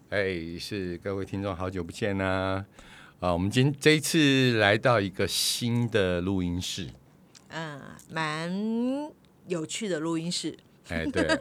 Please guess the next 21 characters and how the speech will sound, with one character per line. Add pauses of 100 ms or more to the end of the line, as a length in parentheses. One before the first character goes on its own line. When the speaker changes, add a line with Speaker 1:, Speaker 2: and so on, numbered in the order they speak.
(120)
Speaker 2:
<laughs>
Speaker 1:
<laughs>
我， (220)
而
且， (240)
而
且 (520)
这
个，
这
个
地
方
比
我
们
以
前 (320)
要
小
哈。